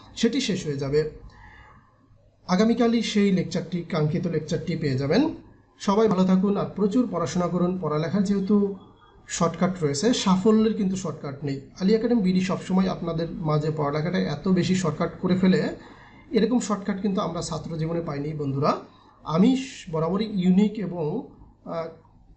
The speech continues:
প্রাসঙ্গিক ছন্দ মেক করার চেষ্টা করি, যাতে করে আমাদের শিক্ষার্থী ভাই বোনেরা খুব সহজেই দশ ঘন্টার পড়াকে দশ মিনিট থেকে বিশ মিনিটে পড়তে পারেন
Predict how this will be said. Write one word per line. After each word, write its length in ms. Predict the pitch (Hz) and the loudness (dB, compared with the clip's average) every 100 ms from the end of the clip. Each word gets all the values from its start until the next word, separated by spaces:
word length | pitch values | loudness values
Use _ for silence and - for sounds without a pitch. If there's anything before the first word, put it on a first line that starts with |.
| _ _ _ _ _ | _ _ _ _ _
প্রাসঙ্গিক 600 | 196 190 226 233 226 220 - | 0 2 4 4 2 0 -2
ছন্দ 380 | 170 170 180 180 - - 165 | -2 0 -2 -4 -12 -12 -2
মেক 220 | 156 156 | -2 0
করার 200 | 170 151 | 0 0
চেষ্টা 280 | 156 - 143 | 0 -4 -2
করি, 240 | 147 190 | 0 0
যাতে 220 | 185 156 | 0 -2
করে 120 | 180 185 | -2 -2
আমাদের 220 | 175 180 | -2 -4
শিক্ষার্থী 500 | - - 175 156 170 | -4 -4 -2 0 2
ভাই 200 | 135 139 | 2 2
বোনেরা 420 | 147 147 208 - - - - - | 0 0 -2 -4 -10 -20 -20 -4
খুব 140 | 202 | -4
সহজেই 760 | - 180 180 202 190 214 311 - - - 139 | 0 0 2 2 2 0 -2 -10 -20 -10 0
দশ 280 | 175 196 196 | 2 2 0
ঘন্টার 240 | 208 220 | 0 0
পড়াকে 580 | 185 170 156 160 165 247 - - - - | -2 -6 -4 -4 -4 -8 -12 -20 -20 -4
দশ 340 | 135 190 - | 0 0 2
মিনিট 220 | 208 180 170 - | 2 2 0 -4
থেকে 220 | - 180 247 | -2 0 0
বিশ 300 | 180 - - | 0 -2 -2
মিনিটে 240 | 143 139 139 | -4 -4 -6
পড়তে 220 | 127 151 | -6 -4
পারেন 300 | 147 147 | -2 -2